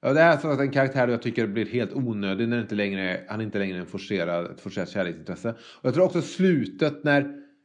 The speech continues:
för slutet blir ju så här buddy cop-film med honom och John Saxon som ska springa runt och hitta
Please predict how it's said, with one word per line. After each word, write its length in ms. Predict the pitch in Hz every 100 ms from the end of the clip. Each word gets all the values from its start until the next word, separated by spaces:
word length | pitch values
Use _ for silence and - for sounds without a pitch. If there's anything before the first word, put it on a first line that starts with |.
| _
för 80 | 147
slutet 360 | 170 143 202 190
blir 100 | 160
ju 80 |
så 60 | 123
här 80 | 127
buddy 400 | 113 147 131 131
cop-film 600 | - 117 - - 180 135 98
med 260 | 104 117
honom 520 | 113 151 131 113 107 104
och 80 |
John 240 | 101 110 107
Saxon 600 | - 98 - - 180 120
som 100 | 120
ska 80 | 117
springa 260 | - 139
runt 260 | 117 98 101
och 60 | 95
hitta 420 | 95 101 92